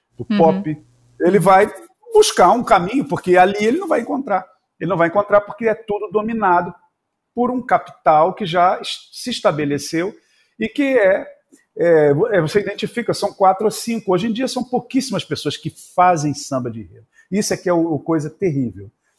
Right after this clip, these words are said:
Speaker 1: São poucos compositores que, de fato, sabem fazer samba de enredo e esses caras um dia vão morrer e não estão,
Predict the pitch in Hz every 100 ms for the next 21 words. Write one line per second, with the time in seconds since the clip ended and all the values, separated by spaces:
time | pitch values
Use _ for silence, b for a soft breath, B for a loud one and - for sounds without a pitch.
0 | _ - 196 180 - - 196 208 220 220
1 | - - 165 - 160 147 135 - 131 139
2 | 135 - 139 131 247 - - 147 147 143
3 | - 151 _ _ _ - - 190 175 -
4 | 139 127 - 123 117 110 110 107 120 123
5 | 165 _ - 170 175 175 175 165 170 165
6 | - - 165 180 143 180 175 208 247 190
7 | 233 - - 202 208 240 233 - 190 185
8 | 220